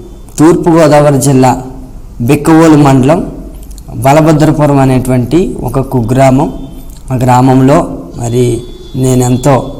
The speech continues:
ఆ విగ్రహారాధనలో మునుగుతూ ఉన్నప్పుడు మరి చిన్నప్పటి నుంచి కూడా నాకు ఎంతో భక్తి చేయాలంటే ఇష్టం. ఒక్కొక్కరికి ఒక్కొక్క అలవాటు ఉంటుంది.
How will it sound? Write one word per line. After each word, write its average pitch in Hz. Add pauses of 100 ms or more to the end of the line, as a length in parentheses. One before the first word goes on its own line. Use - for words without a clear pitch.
(560)
ఆ 120
విగ్రహారాధనలో 131 (260)
మునుగుతూ 127
ఉన్నప్పుడు 123 (480)
మరి 120 (120)
చిన్నప్పటి 160
నుంచి 165
కూడా 160
నాకు 156
ఎంతో 131 (280)
భక్తి -
చేయాలంటే 151
ఇష్టం. - (400)
ఒక్కొక్కరికి 139
ఒక్కొక్క 143
అలవాటు 127
ఉంటుంది. 131